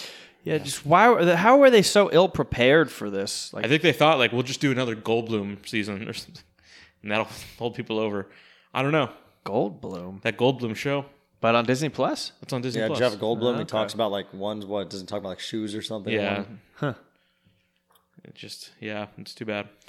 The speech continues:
Speaker 1: Well, I mean, they're doing better than Apple. And, uh, we actually
Speaker 3: Well
Speaker 1: do have a bit of news about Apple we'll get
Speaker 3: Yeah.
Speaker 1: into. Uh, not yet.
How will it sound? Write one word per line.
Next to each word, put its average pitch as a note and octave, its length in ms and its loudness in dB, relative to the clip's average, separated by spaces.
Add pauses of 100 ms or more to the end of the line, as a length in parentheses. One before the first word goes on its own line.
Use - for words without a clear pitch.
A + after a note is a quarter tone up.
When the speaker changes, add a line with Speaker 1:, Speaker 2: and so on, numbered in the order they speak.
(280)
Speaker 1:
Well, F3 120 8
I - 20 10
mean, F#3+ 200 6
they're F#3+ 140 8
doing F#3+ 280 8
better F#3+ 200 8
than E3+ 160 6
Apple. E3+ 440 4 (460)
And, B2 280 2
uh, B2 160 8
we D#3 80 8
actually F#3 280 8
Speaker 3:
Well E3+ 60 6
Speaker 1:
do F#3 140 8
have F3 220 8
a D#3 80 2
bit D#3+ 260 4
of D#3 80 2
news E3 240 6
about C#3+ 300 8
Apple C3 340 4
we'll B2+ 120 0
get E3 200 6
Speaker 3:
Yeah. E3+ 60 6
Speaker 1:
into. A2 580 -2
Uh, A2 240 2
not E3 280 0
yet. E3 340 4